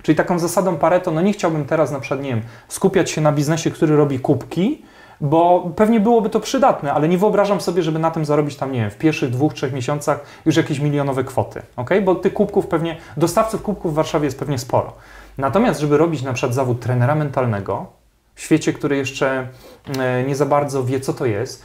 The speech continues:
żeby robić animację czasu wolnego w kraju, który w ogóle o animatorach jeszcze nie słyszał, zna tylko instytucję Kaowca i Wodzireja, czy żeby inwestować w nieruchomości w Albanii, czego Polacy jeszcze nie robią, przynajmniej ja nie poznałem innego inwestora,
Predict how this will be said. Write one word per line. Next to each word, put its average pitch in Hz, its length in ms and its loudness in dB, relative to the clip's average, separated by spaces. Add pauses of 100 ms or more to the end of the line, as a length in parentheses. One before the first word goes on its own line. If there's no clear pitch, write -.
(160)
żeby 139 200 2
robić 156 220 2
animację 156 380 2
czasu - 220 -6
wolnego 139 300 -2
w 127 100 -6
kraju, 165 340 2
który 131 220 -6
w 147 60 2
ogóle 151 220 2
o 131 60 2
animatorach 127 480 -2
jeszcze 131 200 -8
nie 127 80 -4
słyszał, 147 340 0 (240)
zna 143 180 0
tylko 156 220 0
instytucję 143 500 -2
Kaowca 139 360 0
i 143 60 0
Wodzireja, 123 540 -2 (240)
czy 147 120 -4
żeby 151 200 4
inwestować 156 520 2
w 127 60 -8
nieruchomości 147 520 -4
w 156 40 0
Albanii, 127 380 2
czego 135 200 -4
Polacy 139 340 0
jeszcze 131 180 -6
nie 143 120 -4
robią, 113 360 0 (200)
przynajmniej 135 320 -2
ja 135 80 0
nie 135 100 -4
poznałem 120 440 -2
innego 123 400 -2
inwestora, 120 560 -2